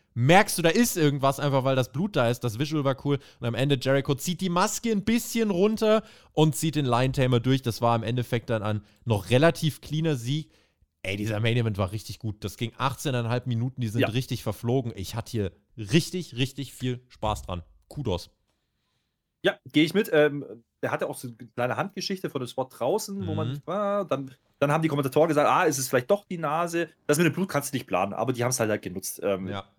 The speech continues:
Speaker 2: mit, mit der Maske. Der hat eine weiße Maske auf und auf einmal wird die immer roter und blutrot dann am Ende. D-,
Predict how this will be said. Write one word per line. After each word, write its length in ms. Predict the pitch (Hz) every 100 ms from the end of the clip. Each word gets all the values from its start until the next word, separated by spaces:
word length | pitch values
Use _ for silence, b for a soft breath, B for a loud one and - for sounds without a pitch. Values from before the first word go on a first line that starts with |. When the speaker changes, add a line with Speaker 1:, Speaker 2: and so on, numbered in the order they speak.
| -
Speaker 2:
mit, 180 | 110 104
mit 100 | -
der 80 |
Maske. 380 | 104 113 - 110
Der 180 | - 104
hat 140 | 143
eine 100 | 139
weiße 240 | 110 123 113
Maske 320 | 107 - 73
auf 240 | 87 107
und 140 | 98 98
auf 120 | 101
einmal 200 | 95 107
wird 140 | 110
die 80 | -
immer 120 | 92
roter 380 | 101 95 104 98
und 120 | 80
blutrot 380 | 98 107 87 98
dann 140 | 87 78
am 100 | 78
Ende. 260 | 95 98 _ _ _
D-, 240 | - -